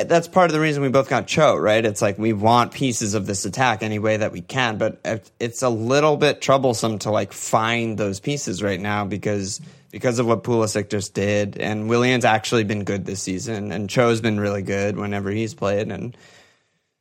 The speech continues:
so I just don't know, like, where, other than Tammy, who I think that we both think it should be, like, you know, one of the first names in, in a wild card or whatever.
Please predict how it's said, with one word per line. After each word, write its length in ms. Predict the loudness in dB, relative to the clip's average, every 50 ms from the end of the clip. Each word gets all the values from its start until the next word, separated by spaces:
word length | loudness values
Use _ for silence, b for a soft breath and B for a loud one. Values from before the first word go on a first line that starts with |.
| _ _ _
so 180 | _ -2 0 2
I 40 | 4
just 280 | 4 2 2 0 2
don't 220 | 2 4 4 4 4
know, 220 | 4 4 4 6 6
like, 200 | 4 4 4 2
where, 340 | 4 4 6 6 4 6 4
other 280 | 4 4 6 4 2
than 240 | 2 0 0 -2 -2
Tammy, 400 | -2 -2 0 2 2 2 2 2
who 140 | 4 6 6
I 140 | 6 6 4
think 280 | 2 0 -2 -2 0
that 380 | 2 4 4 4 4 2 0 -6 _ _ _ _ _ _
we 220 | -6 -2 -2 -2
both 380 | 0 2 4 4 4 4 2 0
think 340 | 2 2 2 2 2 0
it 160 | 0 -2 -2 0
should 200 | 0 0 2 2
be, 120 | 2 2
like, 320 | 2 2 0 0 -4 -6
you 100 | -2 0
know, 120 | 0 0 2
one 200 | 2 2 2 2
of 60 | 0
the 80 | 0 -2
first 320 | 0 0 0 0 0 -2
names 260 | -2 -2 -2 -2 -2
in, 180 | -2 -2 -2 -4
in 200 | -4 -2 -2 -2
a 60 | 0
wild 340 | 2 2 2 2 0 0 -2
card 260 | 0 0 0 0 0
or 80 | -2 -2
whatever. 540 | -2 0 0 0 0 -2 -4 -4 -4 -6